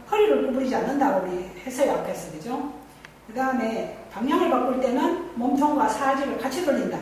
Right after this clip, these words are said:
이것도 얘기했죠. 오십육 번, 삼 번. 오십칠 번에 요것도 오십육 번하고도 같은 거고 앞에서도 했어요. 자, 오 번이에요. 자, 오십팔 번에, 어,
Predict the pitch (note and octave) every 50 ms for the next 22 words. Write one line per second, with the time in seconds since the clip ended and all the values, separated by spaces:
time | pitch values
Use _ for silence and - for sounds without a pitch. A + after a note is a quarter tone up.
0 | - - - A3 A3+ A#3 F#3 E3+ F#3 F#3 F3+ F#3+ F3+ F3 - - F#3+ - F3+ -
1 | - A3+ G3 G3 F#3+ - F#3+ F3+ - - B3+ B3+ B3+ - - - - - - -
2 | - - - - - - - A#3+ B3 C#4+ - - - D#4+ D#4+ D4+ E4 D#4+ D#4+ D4
3 | - - A3 A3+ A3+ - - - - - - - - - - - - - - A#3+
4 | C#4 - F#4+ - - - C#4 C#4 D4 D4 C#4+ - - - - - - - A3+ B3
5 | C#4+ D4+ D#4 - - C4+ C#4+ C4+ - - F4+ D#4+ D4 - - - - - F#3+ F#3
6 | - - B3 B3+ - - - - A3 A3+ A3+ A#3 C4 - B3 A3+ - F#3 F3 -
7 | - B3+ C4 - - C4+ A3 G3+ - - - - A#3+ C4 C4+ C4 - - E3+ -
8 | - - - B3+ B3+ C4 D4 C#4+ C#4+ C4 - - E3+ E3+ E3+ E3+ - C4+ D4+ D#4
9 | D#4 - - - - - - - - - A3+ A3+ C4 C4+ - - - - D#4+ E4
10 | E4 E4 E4+ E4+ E4 D4 - - A3+ A3+ G#3+ - F3 - - - - - - -
11 | - - - - - - - F#3+ F3+ F3 F3